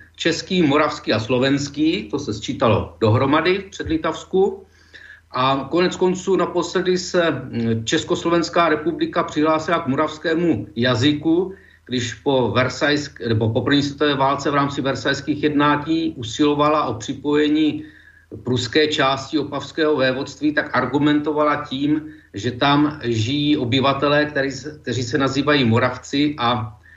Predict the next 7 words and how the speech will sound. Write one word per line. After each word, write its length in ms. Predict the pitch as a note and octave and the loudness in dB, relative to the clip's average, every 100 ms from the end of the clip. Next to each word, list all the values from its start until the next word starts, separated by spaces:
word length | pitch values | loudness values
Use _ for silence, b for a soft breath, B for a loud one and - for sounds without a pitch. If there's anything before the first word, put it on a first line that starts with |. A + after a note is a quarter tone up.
| b - | b -4
a 80 | G#2+ | 2
mluví, 640 | A#2 B2+ C3 C#3 C#3+ - - | 2 2 2 2 0 -8 -6
eh, 60 | G#2+ A2 A2+ A2 G#2 G2+ G#2 - - _ | 2 4 4 4 2 0 -4 -10 -20 _
moravštinou. 800 | A2 G#2+ C3+ D#3+ - A#2 G#2 F#2+ | -4 2 2 2 -2 -4 -4 -2
Takže, 480 | G#2 G2 A2 A#2 A2+ B B B | -4 0 2 0 -2 B B B
takže 360 | A2+ G#2+ G#2+ B2+ | -4 0 2 0
to 460 | G#2+ B2+ B2 G#2 | 0 0 0 -4